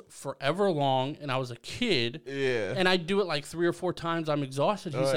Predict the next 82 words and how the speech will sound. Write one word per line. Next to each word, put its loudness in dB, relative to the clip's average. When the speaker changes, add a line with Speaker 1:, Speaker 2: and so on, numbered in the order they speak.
Speaker 2:
Right. -6
Speaker 1:
"Here's 0
four 2
bucks." 0
He -8
might -2
be 0
like, 0
"Hey, -4
here's -4
a -2
five, -2
you -8
know, -6
good -6
job," 2
or -2
whatever. 2
Nothing 6
off 0
him. 2
Speaker 2:
Right, 2
Speaker 1:
Right? 0
Speaker 2:
right. 6
Speaker 1:
And 2
I 4
got 2
my 0
exercise -2
for -8
the -2
day, 0
and -2
then -4
I -2
probably 0
went -6
and -8
fucking -6
napped. 0
You 6
know 12
what 10
I 10
mean? 10
Speaker 2:
Right. 2
<laughs> -4
Speaker 1:
But 6
that 6
was 2
fun 0
for -6
me. 2
I 4
was 4
like, 2
"All 0
right, 8
Speaker 2:
Right. 2
Speaker 1:
let's 2
do 2
this." 0
You 4
know 6
what 6
I 0
Speaker 2:
Right. -4
Speaker 1:
mean? -6
And -2
it, 2
Speaker 2:
Right. 0
Speaker 1:
you -6
will 0
never 0
get -6
a -6
kid -8
to -18
do -4
that -4
now. 2
Speaker 2:
Right, -2